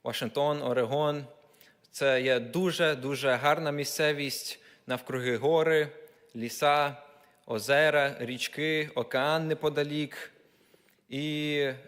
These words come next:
е, декілька тижнів тому я з друзями ходили на, в похід, хайк, там за Ванкувером, е, біля Святої Єлени. Ми так піднялися вище, і звідти було видно, е, гору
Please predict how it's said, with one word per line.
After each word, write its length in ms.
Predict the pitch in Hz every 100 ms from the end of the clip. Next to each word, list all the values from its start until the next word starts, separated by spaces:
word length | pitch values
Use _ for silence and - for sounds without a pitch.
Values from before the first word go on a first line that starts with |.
| -
е, 200 | 127 123
декілька 380 | 123 156 151 151
тижнів 340 | - 147 139 127
тому 320 | 139 143 156
я 140 | 135
з 40 | 113
друзями 380 | 135 131 127
ходили 420 | 123 120 135 127 123
на, 320 | - 123 117
в 80 | -
похід, 580 | 143 - 165 165 - - _ _ -
хайк, 240 | 135 147 - - - - - _ _
там 260 | 139 127 123
за 140 | 123
Ванкувером, 720 | 120 117 - 156 156 147 139 131 - -
е, 260 | 123 117
біля 240 | 110 131 127
Святої 420 | - 131 131 120
Єлени. 480 | 120 139 160 160 147 - - - -
Ми 80 | 135
так 180 | 135 131
піднялися 500 | 139 151 151 139 139
вище, 560 | 120 160 - 160 143 - - - - _ _
і 300 | 123 127 123
звідти 320 | 113 139 127
було 220 | 131 131 123
видно, 520 | 135 127 123 117 123 - -
е, 40 |
гору 680 | 117 110 123 127 127 127 120